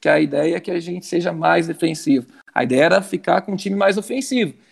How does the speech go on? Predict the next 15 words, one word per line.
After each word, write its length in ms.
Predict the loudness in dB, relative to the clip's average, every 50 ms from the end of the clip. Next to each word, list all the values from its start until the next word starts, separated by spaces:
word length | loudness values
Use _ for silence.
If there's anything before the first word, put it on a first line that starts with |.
| _ _ _ _ -2
Infelizmente, 1120 | 0 0 0 0 2 2 2 2 0 -2 -2 0 0 2 2 0 0 -4 -6 -6 -6 -4
o 120 | -2 -2
jogo 240 | 0 0 0 0 2
não 200 | 0 0 0 0
correu 300 | 0 -2 0 2 2 2
legal 420 | 0 0 -2 0 0 2 2 2 0
no 60 | -4
segundo 280 | -10 -12 -12 -12 -14
tempo, 380 | -18 -18 -16 -16 -16 -16 -18 -20
acho 100 | -16 -10
que 80 | -8 -6
a 80 | -6
gente 420 | -6 -8 -10 -12 -6 -4 -4 -4 -4 _ _ -6
não 240 | -2 0 0 0 0
existiu, 540 | -2 -4 -6 -10 -10 -6 -2 -2 -2 -2